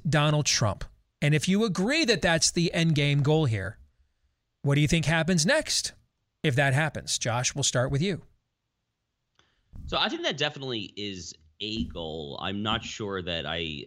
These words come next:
Speaker 2: think of it so straightforwardly as the sole and exclusive goal. I, I mean, look, things obviously are not going particularly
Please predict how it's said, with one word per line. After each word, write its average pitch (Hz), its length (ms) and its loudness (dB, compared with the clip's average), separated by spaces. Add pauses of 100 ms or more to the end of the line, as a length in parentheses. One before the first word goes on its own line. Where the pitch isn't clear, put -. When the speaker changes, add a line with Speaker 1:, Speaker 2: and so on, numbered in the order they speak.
(100)
Speaker 2:
think 87 260 -8
of 82 160 -10
it 82 300 -8
so 90 200 -10
straightforwardly 80 720 -8
as 76 200 -10
the 78 240 -10
sole 85 400 -8
and 80 80 -10
exclusive - 720 -12
goal. 69 320 -10 (600)
I, 110 100 -8 (120)
I - 20 2
mean, 123 260 -4
look, 143 140 -6
things 175 200 -2
obviously 139 300 -2
are 123 40 -2
not 117 180 -2
going 104 180 -6
particularly - 400 -10